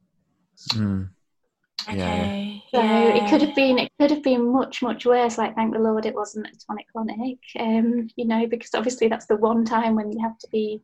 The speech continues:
Speaker 3: very, very still
Speaker 2: Very still.
Speaker 3: with, with the needle going in. Um, but because they, they witnessed me having one, I had about four or five that afternoon as well. And I was incredibly sick, and I didn't have anything to eat at all all day. So I don't know if it's something to do with blood sugar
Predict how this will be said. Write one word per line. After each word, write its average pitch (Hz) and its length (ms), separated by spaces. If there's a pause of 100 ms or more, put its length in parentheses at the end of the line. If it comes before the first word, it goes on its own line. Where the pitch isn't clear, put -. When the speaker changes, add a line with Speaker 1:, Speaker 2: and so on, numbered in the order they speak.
Speaker 3:
very, 214 300
very 214 200
still - 240
Speaker 2:
Very 208 240
still. 214 600
Speaker 3:
with, 214 180 (380)
with 233 140
the 226 60
needle 226 360
going 214 340
in. 214 460
Um, 214 420
but 226 120
because - 840 (880)
they, 220 200 (540)
they 220 140
witnessed 226 480
me 233 80
having 220 280
one, 196 220
I 202 60
had 214 160
about 214 320
four 220 260
or 220 100
five 220 400
that 220 160
afternoon 220 540
as 220 140
well. 233 360 (400)
And 220 80
I 214 60
was 220 80
incredibly 233 840
sick, - 300 (240)
and 214 80
I 208 60
didn't 220 320
have 214 180
anything 208 260
to 208 160
eat - 80
at - 180
all 202 220
all 196 160
day. 190 220
So 196 140
I - 20
don't 208 180
know 220 60
if - 40
it's - 140
something 214 240
to - 80
do 196 120
with 190 120
blood 240 180
sugar 240 380